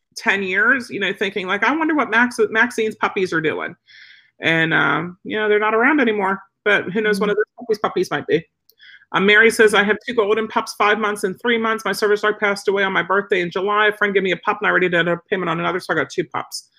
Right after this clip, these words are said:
Speaker 1: Training's going well. That's good, Mary. When you have
Speaker 2: Mm-hmm.
Speaker 1: two pups, especially that close in age, one of the things you wanna make sure of is that they each have some, um, separate time, uh, and
Speaker 2: Yeah.
Speaker 1: they're not always together to play, that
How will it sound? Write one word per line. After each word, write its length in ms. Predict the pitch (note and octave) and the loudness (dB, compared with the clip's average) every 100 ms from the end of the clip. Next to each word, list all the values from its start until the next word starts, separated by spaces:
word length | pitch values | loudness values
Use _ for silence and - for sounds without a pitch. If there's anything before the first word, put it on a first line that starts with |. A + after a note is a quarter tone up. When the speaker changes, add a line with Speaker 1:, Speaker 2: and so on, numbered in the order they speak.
| - - _ | -20 -20 _
Speaker 1:
Training's 300 | - F#3+ F#3+ G3+ | 0 2 2 0
going 120 | F3+ | 0
well. 140 | D3 | 2
That's 160 | B3+ B3+ - | 2 2 4
good, 240 | F#3+ E3+ | 4 4
Mary. 320 | E3+ D3 D3 D#3 - - | 2 2 2 0 -10 -6
When 160 | - G#3 | 0 4
you 80 | B3+ | 4
have 200 | D#4+ D4 | 4 2
Speaker 2:
Mm-hmm. 140 | - | 0
Speaker 1:
two 40 | D4 C#4 | 0 0
pups, 160 | C4 | -2
especially 380 | A3+ A3+ G#3+ A3 | -2 0 2 2
that 200 | G#3 C3 | 2 0
close 220 | - G3+ G#3+ | -2 -4 -2
in 80 | |
age, 300 | G3 A3 A#3+ - - _ | -2 -2 -4 -10 -20 _
one 160 | - G#3+ | -4 -2
of 80 | A3+ | 0
the 80 | A#3+ | -2
things 200 | A3 G#3+ | -2 -2
you 60 | |
wanna 140 | G3 G3 | -2 -2
make 160 | E3+ | -4
sure 320 | - A3 G#3+ | -2 0 2
of 120 | A#3 A3+ | 2 4
is 120 | G#3 | 2
that 100 | D3 | 0
they 80 | E3 | -2
each 280 | E3+ G3+ | -4 -6
have 180 | A3 G3+ | -6 -4
some, 200 | - F#3 - | -6 -8 -4
um, 200 | D#3+ D3+ | -4 -4
separate 400 | - F#3+ - A#3 | -4 -2 0 -2
time, 440 | A#3 A#3+ A#3+ C#4 - _ _ _ - | 2 2 2 0 -4 _ _ _ -2
uh, 120 | F3 D#3+ | 0 2
and 60 | |
Speaker 2:
Yeah. 80 | F3+ | 2
Speaker 1:
they're 80 | F#3+ | 2
not 160 | F3+ F3 | 2 0
always 320 | - F#3 F#3 - | 0 0 0 0
together 300 | F3 E3+ E3 | -2 0 -2
to 80 | |
play, 500 | E3 G3 B2 D#2 G3 - | -4 -2 -2 -2 -6 -4
that 160 | D#3+ | -4